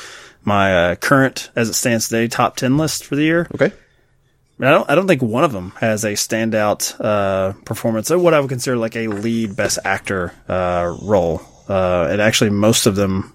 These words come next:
Speaker 1: uh, would go into the Best Actress category
Speaker 2: Right.
Speaker 1: this year.
Speaker 2: Yeah.
Speaker 1: So,
Speaker 2: like, I was thinking about a movie, like, just in my head, I, I think about The Big Sick, and I was like, "Ah, the, the, the female lead is the best thing there."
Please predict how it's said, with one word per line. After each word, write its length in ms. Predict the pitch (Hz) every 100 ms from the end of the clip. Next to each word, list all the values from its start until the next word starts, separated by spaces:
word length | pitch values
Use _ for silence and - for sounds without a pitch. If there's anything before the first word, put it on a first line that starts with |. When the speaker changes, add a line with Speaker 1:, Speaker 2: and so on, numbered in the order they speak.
| _ - - - - -
Speaker 1:
uh, 440 | 92 92 92 92 87
would 220 | 95 104
go 180 | 107 95
into 180 | 98 104
the 100 | 98
Best 240 | 92 92
Actress 420 | - 151 107 - -
category 380 | 101 90 82
Speaker 2:
Right. 200 | 80 73
Speaker 1:
this 200 | - 98 90
year. 140 | 80
Speaker 2:
Yeah. 200 | 85 82 -
Speaker 1:
So, 300 | - 92 85 - _ -
Speaker 2:
like, 200 | 101 -
I 100 | 113
was 120 | 113
thinking 180 | - 117
about 180 | 104 95
a 40 | 95
movie, 240 | 98 95
like, 180 | 92 90
just 200 | 98 -
in 60 | 90
my 100 | 80
head, 220 | 95 95
I, 200 | 87 65
I 40 |
think 160 | - 95
about 160 | 87
The 80 | 87
Big 240 | 82 87 -
Sick, 240 | - -
and 60 | 82
I 20 |
was 80 | 80
like, 120 | -
"Ah, 360 | 160 151 147 147 - - - _
the, 340 | - 101 87 -
the, 200 | 98 90
the 220 | - 98
female 320 | - 196 107
lead 240 | 92 90 -
is 140 | 92
the 60 | -
best 240 | 78 82 -
thing 140 | 82
there." 340 | 82 80 80